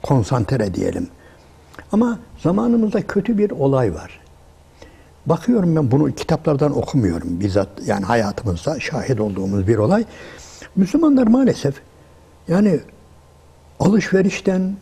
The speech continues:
bayram hazırlığından, şundan bundan öyle bir yoğunlaşıyor ki Ramazan'da biterken aslında Ramazan'ın ruhu son on günde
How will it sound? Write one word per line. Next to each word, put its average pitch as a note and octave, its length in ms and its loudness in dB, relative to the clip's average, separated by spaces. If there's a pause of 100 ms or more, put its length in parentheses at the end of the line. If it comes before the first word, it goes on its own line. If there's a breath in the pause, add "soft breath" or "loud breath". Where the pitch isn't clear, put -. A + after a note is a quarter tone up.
bayram E3 320 2
hazırlığından, F3+ 680 2
şundan F3+ 360 0
bundan F#3 240 0 (240)
öyle F#3 280 2
bir C#3 280 2
yoğunlaşıyor D#3 760 2
ki D3 200 2
Ramazan'da C#3+ 560 2
biterken C3+ 540 -2 (540 loud breath)
aslında G3+ 680 0 (760 loud breath)
Ramazan'ın E3+ 880 2
ruhu D#3 360 2
son F3+ 340 0
on E3 320 2
günde E2+ 440 -4